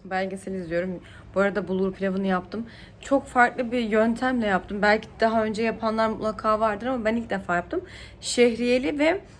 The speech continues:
e, köri soslu. Vallahi çok beğendim. Tadı çok güzel olmuş. Mizotumun yoğurdu hazır. Harcı şurada da semizotlarımı yıkadım. Bunlar hazır. Şurada pilavım.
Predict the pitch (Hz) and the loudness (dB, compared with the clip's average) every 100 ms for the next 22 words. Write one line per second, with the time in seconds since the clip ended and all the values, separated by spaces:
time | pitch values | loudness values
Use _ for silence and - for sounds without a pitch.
0 | - - - 202 208 208 202 202 196 - | -20 -14 -6 -2 -2 -2 -2 -4 -4 -2
1 | 220 214 170 156 - - 349 - - - | -2 -2 -4 -4 -12 -10 -10 -10 -18 -20
2 | - - - - 202 202 226 190 196 180 | -20 -20 -20 -6 -4 -4 -6 0 2 2
3 | 170 165 156 - - 202 202 202 202 196 | 0 -4 -8 -12 -8 -6 -4 -4 -6 -6
4 | 170 165 165 160 226 214 202 165 156 156 | -4 -2 -2 -2 -4 -2 -4 -6 -6 -4
5 | 175 208 226 247 240 214 240 240 - 175 | -2 -2 -2 -4 -4 -2 -4 -4 -2 -2
6 | 175 185 185 180 170 156 175 180 180 - | -2 -6 -8 -8 -8 -8 -8 -4 -4 -4
7 | 170 156 165 170 175 - 156 202 170 160 | -6 -8 -10 -6 -8 -6 -6 -6 -6 -8
8 | 147 170 147 156 226 - - - - - | -6 -8 -6 -4 -4 -4 -6 -8 -10 -20
9 | - _ - - - - - - _ - | -20 _ -20 -20 -20 -20 -20 -20 _ -20
10 | - - 185 160 170 - 165 165 151 151 | -20 -12 -8 -6 -8 -8 -4 -4 -2 -4
11 | 190 | -4